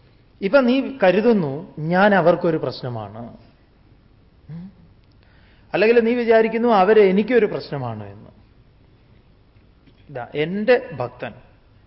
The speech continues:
ഉം. അപ്പൊ നമ്മളൊക്കെ ഇങ്ങനെയാണല്ലോ. ഇവളാണ് എൻ്റെ പ്രശ്നം,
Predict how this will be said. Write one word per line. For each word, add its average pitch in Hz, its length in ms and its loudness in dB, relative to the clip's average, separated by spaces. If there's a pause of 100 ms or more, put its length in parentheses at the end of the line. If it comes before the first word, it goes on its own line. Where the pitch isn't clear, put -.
(760)
ഉം. 185 280 -20 (640)
അപ്പൊ 202 140 -2
നമ്മളൊക്കെ 220 480 0
ഇങ്ങനെയാണല്ലോ. 214 680 -4 (920)
ഇവളാണ് 196 460 -4
എൻ്റെ 156 180 -6
പ്രശ്നം, 131 400 -14